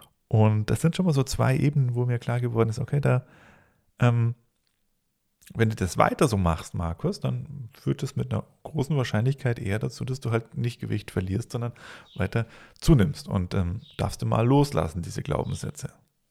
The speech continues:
Also mir zu erlauben, okay, ich bin satt im Restaurant oder auch natürlich zu Hause,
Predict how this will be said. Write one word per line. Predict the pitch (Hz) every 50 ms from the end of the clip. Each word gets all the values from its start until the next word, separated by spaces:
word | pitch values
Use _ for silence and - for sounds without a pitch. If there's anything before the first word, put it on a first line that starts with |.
| _ _ _ _ _ _ _ _ - - _ _ _ _ _ _ _ _ -
Also | - 98 87 85 85
mir | 87 90
zu | - - -
erlauben, | - 95 90 85 107 131 139
okay, | - - - 139 160 175 - - - - - - _ _
ich | - 127 127 127 - - - _ _ _ _ _ _ _ _ -
bin | - 98 90 87
satt | 87 98 143 185 196 - -
im | - 147
Restaurant | 131 127 127 123 - - 120 107 113 113 113 113 117 120 123
oder | 104 - -
auch | 110 -
natürlich | 104 95 - - 95 -
zu | - 101 101
Hause, | 110 110 110 113 110 113 107